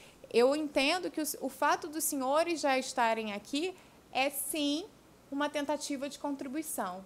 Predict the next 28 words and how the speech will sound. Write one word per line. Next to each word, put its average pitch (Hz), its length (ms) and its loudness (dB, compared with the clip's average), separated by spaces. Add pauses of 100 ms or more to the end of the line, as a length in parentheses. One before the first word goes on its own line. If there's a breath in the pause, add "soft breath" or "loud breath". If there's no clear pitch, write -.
E, 254 80 -8
por 285 220 -2
isso, 294 420 2
pela 269 220 4
segunda 262 420 -2
ou 285 80 -2
terceira 240 440 0
vez, 214 500 0 (720 loud breath)
aqui 233 320 0
desse, 226 320 4
desde 247 720 4
que - 140 -2
a 269 80 6
gente 254 180 -4
começou 240 340 0
o 226 40 -4
fórum, 240 340 4
eu 262 100 2
agradeço 254 760 0
imensamente 285 1080 0
a 247 60 -2
disponibilidade 240 1000 0
dos 226 120 -10
senhores. 185 680 -6 (340 loud breath)
E 269 320 0
vamos, 269 380 0
sim, 285 440 -2
ver 247 400 2